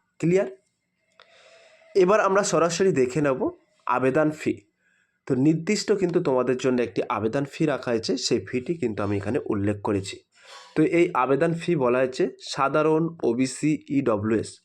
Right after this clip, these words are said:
অর্থাৎ জেনারেল ওবিসি ইডব্লিউএস ক্যাটাগরি থেকে যে সকল প্রার্থীরা বিলং করছেন,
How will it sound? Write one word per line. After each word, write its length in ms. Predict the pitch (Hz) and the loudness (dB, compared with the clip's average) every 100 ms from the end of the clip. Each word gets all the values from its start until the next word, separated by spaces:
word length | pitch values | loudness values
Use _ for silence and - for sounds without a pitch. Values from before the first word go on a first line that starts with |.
| _ - | _ -12
অর্থাৎ 260 | - 160 | -4 -4
জেনারেল 460 | 120 120 123 143 151 | -2 0 2 2 2
ওবিসি 400 | - 117 127 - 147 | -2 -2 -4 -4 -2
ইডব্লিউএস 540 | 160 160 151 165 175 - | -2 0 0 0 -2 -2
ক্যাটাগরি 420 | 113 107 110 120 | -2 -2 -2 -4
থেকে 240 | 139 131 | -4 -4
যে 120 | 104 | -4
সকল 300 | 104 151 180 170 | -6 -6 -4 -4
প্রার্থীরা 360 | 127 104 113 | -4 -4 -6
বিলং 280 | 101 104 120 139 | -2 -2 -2 -2
করছেন, 380 | 139 - 220 | -6 -2 -4